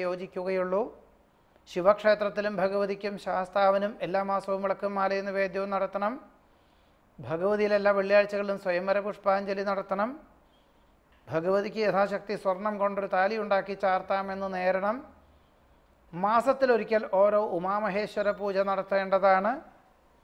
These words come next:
ഗുരുവായൂർ രുക്മിണി സ്വയംവരം കൃഷ്ണാട്ടം കളി നടത്താമെന്ന് നേരുന്നത് നല്ലതാണ്.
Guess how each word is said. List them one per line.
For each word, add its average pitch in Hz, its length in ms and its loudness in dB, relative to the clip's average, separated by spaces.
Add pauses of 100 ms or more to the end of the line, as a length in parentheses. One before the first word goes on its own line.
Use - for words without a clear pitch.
(680)
ഗുരുവായൂർ 240 500 4 (100)
രുക്മിണി 226 340 -2 (100)
സ്വയംവരം 254 480 0
കൃഷ്ണാട്ടം 233 500 -2
കളി 214 180 -2
നടത്താമെന്ന് 196 640 -4
നേരുന്നത് 196 480 -4 (100)
നല്ലതാണ്. 190 540 0